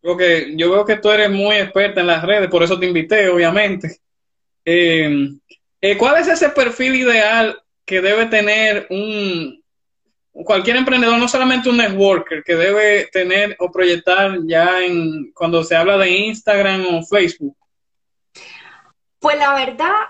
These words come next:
Speaker 2: eh, cada, o sea, lo más importante,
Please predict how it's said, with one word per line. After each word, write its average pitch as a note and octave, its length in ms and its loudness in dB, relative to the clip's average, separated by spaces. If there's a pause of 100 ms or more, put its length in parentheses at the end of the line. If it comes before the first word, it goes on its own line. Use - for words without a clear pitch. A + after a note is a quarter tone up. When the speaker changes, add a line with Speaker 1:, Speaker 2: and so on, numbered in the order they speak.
(240)
Speaker 2:
eh, B3+ 600 0
cada, C#4 380 0
o - 40 -2
sea, B3+ 260 0
lo D4 180 0
más D4+ 180 -2
importante, C#4+ 800 -6